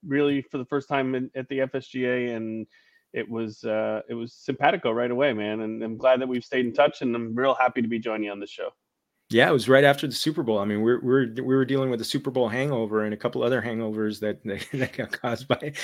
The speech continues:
Speaker 2: uh, F S G A. But, oh, man. So, I mean, here we are. We're, f-, you know, we're, I'm gonna release this on Thursday the third. And so we're looking at, uh, you know, the, the Hall of Fame game is happening today. So we got five weeks of football, co-,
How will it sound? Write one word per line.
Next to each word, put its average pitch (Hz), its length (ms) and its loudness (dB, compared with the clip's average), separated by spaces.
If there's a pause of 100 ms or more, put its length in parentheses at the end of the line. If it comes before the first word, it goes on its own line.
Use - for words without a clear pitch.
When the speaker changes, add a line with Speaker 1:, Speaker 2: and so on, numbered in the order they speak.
(220)
Speaker 2:
uh, 123 180 4
F 120 220 -2
S 113 160 2
G 113 300 0
A. - 20 0
But, 113 340 -2
oh, 131 240 0
man. 117 200 0 (300)
So, 180 260 4 (200)
I 156 40 -2
mean, 156 120 2
here 151 140 6
we 180 100 8
are. 143 120 8
We're, 123 160 2 (200)
f-, 131 120 -4 (120)
you 127 100 -2
know, 113 80 0
we're, 120 160 -2
I'm 120 100 -4
gonna 127 100 2
release 127 460 0
this 117 640 0
on 98 580 -6
Thursday 120 320 2
the 131 100 -6
third. 95 400 -4 (400)
And 104 480 -4
so - 160 -4
we're 110 180 -2
looking 139 800 -4
at, 110 680 -4 (280)
uh, 104 320 -8 (520)
you 104 140 -6
know, 95 140 -8 (120)
the, 95 220 -2 (140)
the 92 100 -6
Hall 113 160 0
of 120 80 0
Fame 139 220 2
game 143 180 4
is 135 80 -2
happening 127 400 -2
today. 87 460 -8
So 107 640 2
we 110 120 -2
got 110 200 0
five 123 400 4
weeks 123 400 0
of 98 260 -8
football, 110 380 -2
co-, 95 160 -8